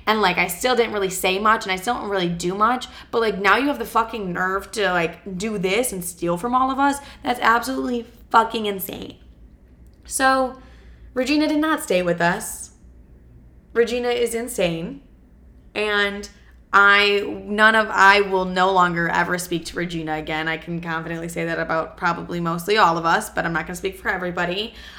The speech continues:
Um, and it was definitely one of those situations that the next morning we were all like, "What the fuck?" And then I was like, "You know what? I'm not gonna hold in this information. I'm gonna share it with all of you guys," because I was like,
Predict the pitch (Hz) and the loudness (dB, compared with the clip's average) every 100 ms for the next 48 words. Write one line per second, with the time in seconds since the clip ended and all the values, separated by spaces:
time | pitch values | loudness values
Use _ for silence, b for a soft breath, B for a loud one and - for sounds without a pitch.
0 | B 214 220 214 208 208 B B - 233 | B 2 6 4 2 -6 B B -6 -2
1 | 247 226 233 247 285 302 277 269 240 240 | 0 0 2 2 2 -2 0 0 2 0
2 | 233 226 240 220 220 226 208 208 208 196 | 0 -6 -4 -4 -4 -4 -6 -6 -2 -4
3 | 190 - 196 202 190 185 190 185 180 180 | -4 -8 -2 -2 -2 -2 0 0 0 0
4 | 175 - - 196 208 - 214 - 175 185 | -2 -4 -4 0 0 -2 -6 2 4 4
5 | - - B B B - 226 262 294 277 | -2 -16 B B B -6 -2 0 2 2
6 | 269 277 269 294 294 294 302 294 277 269 | 0 -2 -4 0 2 4 4 4 2 0
7 | 311 330 349 294 240 214 190 202 226 247 | 0 -2 -6 2 4 4 0 -2 -6 -6
8 | 247 269 254 262 262 233 220 202 196 180 | -6 -4 -2 -4 -4 -4 -4 -4 0 4
9 | 180 - 262 294 339 480 427 233 196 190 | 4 4 4 4 8 8 8 8 6 2
10 | 196 208 233 226 220 226 220 220 | -4 -6 -6 -4 -2 -4 -4 -8